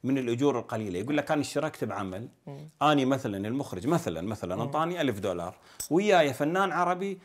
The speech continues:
Speaker 1: ما قبل إلا بعشرة آلاف دولار." بعدها هاي التفصيلة؟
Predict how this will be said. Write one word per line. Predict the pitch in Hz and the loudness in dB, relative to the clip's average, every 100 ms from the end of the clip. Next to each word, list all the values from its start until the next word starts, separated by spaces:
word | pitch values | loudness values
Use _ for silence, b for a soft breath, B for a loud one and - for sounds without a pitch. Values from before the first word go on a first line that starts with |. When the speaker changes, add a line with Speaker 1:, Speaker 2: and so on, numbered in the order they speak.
| B _ | B _
Speaker 1:
ما | 190 | 2
قبل | 196 196 190 185 | 4 8 8 8
إلا | 175 139 | 6 6
بعشرة | 120 - 113 107 | 4 -2 -4 -2
آلاف | 98 92 | -2 -4
دولار." | 98 80 78 - _ _ _ _ - 117 | -6 -6 -6 -12 _ _ _ _ -18 -10
بعدها | 123 120 147 156 143 | 2 4 4 0 -2
هاي | 147 143 | -2 -4
التفصيلة؟ | - 131 - - 143 160 | -4 -8 -6 -6 -6 -8